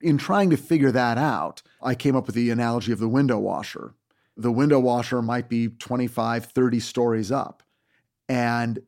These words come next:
they can see way down the road. And so they may see a car accident or a parade coming or a herd of buffalo.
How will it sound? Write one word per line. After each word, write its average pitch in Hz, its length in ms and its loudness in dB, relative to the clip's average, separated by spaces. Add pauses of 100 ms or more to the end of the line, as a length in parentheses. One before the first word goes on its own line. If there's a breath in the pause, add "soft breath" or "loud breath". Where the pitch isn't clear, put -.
they 127 240 2
can 135 180 -2
see 123 480 0
way 131 680 4
down 151 340 2
the 139 80 2
road. 127 500 2 (480)
And 107 100 -8
so 131 100 0
they 151 180 2
may 156 140 4
see 139 180 2
a 127 60 2
car 143 300 2
accident 143 520 0
or 113 120 0
a 98 60 -4
parade 139 500 0
coming 139 380 0
or 117 160 -2
a 110 60 -4
herd 139 240 0
of 113 100 -6
buffalo. 104 640 -2